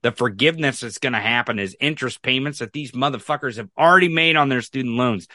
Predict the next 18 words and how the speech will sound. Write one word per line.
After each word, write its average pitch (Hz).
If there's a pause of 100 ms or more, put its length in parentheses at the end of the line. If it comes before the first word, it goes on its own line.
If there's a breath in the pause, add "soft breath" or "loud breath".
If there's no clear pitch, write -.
(140)
So -
get 214
over 123
it. - (460 soft breath)
Get 220
over 180
it. 180 (300)
Suck 202
it 170
up. 156 (520)
Stop -
trying 175
to 147
take 170
away 139
sh-, - (120)
people's 143
opportunity 123